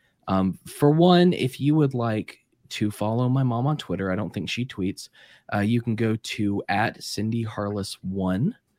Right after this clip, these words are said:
um, and talk to her there. And if you, if you have a need, if you, if there's something, um, that you need to talk about, or if you're considering an abortion, or you're, you've had one and you need help, consider talking to her there. Um, she's also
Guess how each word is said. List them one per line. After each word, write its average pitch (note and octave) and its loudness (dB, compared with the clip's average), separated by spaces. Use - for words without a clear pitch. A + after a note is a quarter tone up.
um, G2 0
and F#2+ 0
talk - -4
to A#2+ -2
her D#3 2
there. A2 0
And A#2 0
if - -4
you, B2+ 6
if C3 0
you C#3 4
have D3 2
a D3+ 4
need, C3 6
if G#2 -6
you, A2 0
if A2+ -4
there's A#2+ -2
something, C#3 0
um, G2+ 0
that B2+ -2
you C3+ 4
need C3+ 4
to C3 -2
talk C3+ -2
about, F#2 -2
or F#2+ -2
if - -8
you're - -20
considering A#2+ 0
an A2+ -2
abortion, G2+ -2
or E2+ 0
you're, G2 2
you've G2+ 0
had B2+ 2
one A2 -2
and G2 0
you G2+ 0
need G2+ 2
help, B2+ 0
consider A2+ 0
talking A2+ 0
to A2+ -2
her A2+ 0
there. G#2 -2
Um, G2 4
she's G#2 0
also G#2+ 4